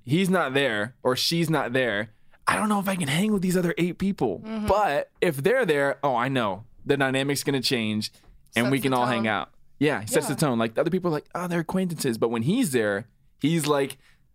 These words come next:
Speaker 1: like, the bridge, or she's like the bridge that connects the relationship, and we can all have a great time. We're gonna laugh until we cry.
Speaker 2: I love that. We did a lot of laughing till we cry. We recently, did we, have we even talked about the Big Bear trip yet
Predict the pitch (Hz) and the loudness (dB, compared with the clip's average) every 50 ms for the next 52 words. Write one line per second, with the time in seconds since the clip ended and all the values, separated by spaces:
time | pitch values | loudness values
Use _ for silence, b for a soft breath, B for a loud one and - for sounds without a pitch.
0 | _ - 131 135 131 - - - 135 135 131 110 110 123 123 127 123 113 98 95 | _ 0 0 0 -2 -6 -14 -4 0 0 0 2 2 0 2 2 0 0 -2 -4
1 | 87 - - - - 120 120 117 - - 135 135 135 135 123 117 110 120 110 98 | -4 -6 -6 -4 -2 -2 0 0 0 0 0 0 0 0 0 0 -2 -2 0 0
2 | 123 123 123 117 104 107 120 117 117 - 123 113 110 - - - 104 104 107 104 | 0 0 0 0 0 0 -2 -2 -2 -2 -2 -2 -2 -4 -4 -4 -2 0 0 -2
3 | 104 - 104 92 - 95 - - 104 104 104 113 107 98 98 107 95 95 90 90 | -2 -4 -6 -4 -4 -4 -4 -4 -4 -4 -2 -2 -2 -2 -2 -2 -4 -4 -4 -4
4 | 87 - - 92 87 92 95 95 87 85 90 85 85 85 - - 90 85 82 - | -4 -4 -4 -4 -4 -4 -4 -6 -4 -4 -4 -4 -4 -6 -10 -12 -10 -10 -10 -8
5 | - - - - - _ B B B B B - 233 226 202 190 190 196 220 - | -8 -8 -8 -10 -14 _ B B B B B -6 -4 -2 -2 -4 -4 -4 -6 -4
6 | - - - - - - - - - - - - - 220 226 220 240 262 254 240 | -4 -4 -6 -8 -12 -18 -20 -20 -20 -20 -20 -14 -8 -6 -4 -2 0 0 0 0
7 | 220 196 180 180 180 190 190 185 180 190 - 202 185 185 190 190 - - 196 190 | 0 0 0 0 -2 -2 -2 -4 -4 -4 -4 -6 -6 -6 -6 -6 -4 -4 -2 -4
8 | 185 - - 190 185 190 220 208 190 185 185 185 190 - 202 196 196 190 196 190 | -2 -2 -2 -2 -2 -2 -2 -4 -4 -4 -4 -4 -2 -2 -4 -4 -4 -6 -6 -6
9 | 233 220 240 254 277 311 403 453 508 494 403 - - 330 330 285 - 240 - - | -6 -6 -4 -2 0 0 0 0 0 0 -2 -2 -2 -2 -2 -2 -4 -6 -6 -4
10 | 196 - 196 190 185 180 175 175 - - 190 180 - - 196 185 202 262 - | -4 -4 -4 -2 -2 -2 -2 -2 -2 -4 -4 -4 -2 -2 0 0 0 -2 -4